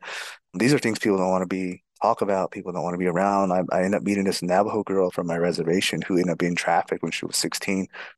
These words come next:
She didn't even realize she was being trafficked. And I was like, "Wow, so that's how it works." Like, these people become your friends. They look for people who are vulnerable. They're a vulnerable situation for this particular young lady. She was,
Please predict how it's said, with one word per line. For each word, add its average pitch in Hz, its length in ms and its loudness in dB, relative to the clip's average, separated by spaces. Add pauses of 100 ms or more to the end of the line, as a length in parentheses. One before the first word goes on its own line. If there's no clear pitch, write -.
She - 140 0
didn't 127 140 4
even 104 80 2
realize 101 400 4
she 87 80 -6
was 85 100 -6
being 87 180 -6
trafficked. 85 440 -2 (160)
And - 100 -8
I - 60 -6
was - 100 -10
like, - 120 -12
"Wow, 82 200 -4
so - 140 -6
that's - 220 -10
how 92 160 -6
it - 60 -14
works." - 380 -8
Like, 82 140 -4
these 85 320 -8 (760)
people 87 420 -6
become 87 340 -8
your 85 100 -12
friends. 95 500 -6
They 80 120 -6
look 82 220 -6
for 80 160 -8
people 85 400 -2
who 87 280 -2
are 85 380 2 (420)
vulnerable. 92 720 2 (180)
They're 92 180 -6
a 87 40 -8
vulnerable 92 320 0
situation 95 600 0
for 95 160 -2
this 95 200 0
particular 95 540 -4
young 95 200 -2
lady. 98 380 -2
She 95 240 -4
was, 90 640 -4